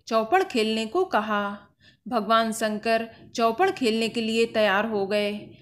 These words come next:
लेकिन संकट की स्थिति यह थी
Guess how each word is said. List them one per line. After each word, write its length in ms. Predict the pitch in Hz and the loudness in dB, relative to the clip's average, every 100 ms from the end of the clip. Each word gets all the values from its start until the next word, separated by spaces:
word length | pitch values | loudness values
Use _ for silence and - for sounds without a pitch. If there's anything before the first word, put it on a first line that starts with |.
| _ 214 | _ 0
लेकिन 460 | 226 220 233 220 - | 0 2 -2 -4 -8
संकट 640 | - - 240 226 220 381 262 | -16 -2 0 0 0 0 0
की 220 | 220 220 | -4 -4
स्थिति 320 | - 233 233 | -4 -4 -2
यह 260 | 220 254 359 | 0 2 2
थी 600 | - 226 226 - - | 0 -2 -2 -8 -20